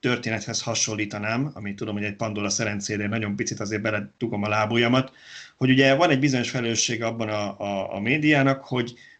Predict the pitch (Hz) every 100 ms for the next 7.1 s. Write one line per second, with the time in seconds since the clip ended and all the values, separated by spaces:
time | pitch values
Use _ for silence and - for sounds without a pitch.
0 | - 147 120 127 127 127 - 113 127 123
1 | - 147 143 135 131 131 107 101 120 160
2 | 160 123 120 113 110 110 107 - 123 113
3 | 104 104 101 101 _ _ - 127 120 107
4 | 98 98 127 131 131 123 - 123 117 117
5 | - 117 110 113 98 98 117 104 98 107
6 | 98 98 101 123 151 151 143 143 151 156